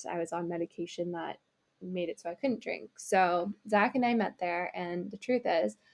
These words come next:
the reason we started talking at the Halloween party is 'cause I was trying to get him out of my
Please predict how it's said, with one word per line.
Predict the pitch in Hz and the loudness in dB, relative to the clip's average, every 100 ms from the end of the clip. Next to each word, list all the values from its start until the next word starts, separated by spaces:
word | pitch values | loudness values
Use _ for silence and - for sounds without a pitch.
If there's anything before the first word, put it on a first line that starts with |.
| _ _ _ | _ _ _
the | 202 | 2
reason | 196 240 226 | 4 6 6
we | 202 | 4
started | 196 - 233 247 240 220 | 2 -2 2 6 6 6
talking | 240 214 208 196 | 2 2 2 2
at | 185 | 2
the | 175 | 2
Halloween | 202 180 175 180 | 2 2 2 0
party | 190 175 175 | 0 0 0
is | 175 | -2
'cause | 196 | -4
I | 170 | -2
was | 185 | -2
trying | - - 202 196 | -4 0 4 4
to | 185 | 2
get | - | -4
him | 196 180 180 | -2 -2 -2
out | 175 175 | -2 0
of | 175 175 180 | 0 0 -2
my | 165 170 | -2 -2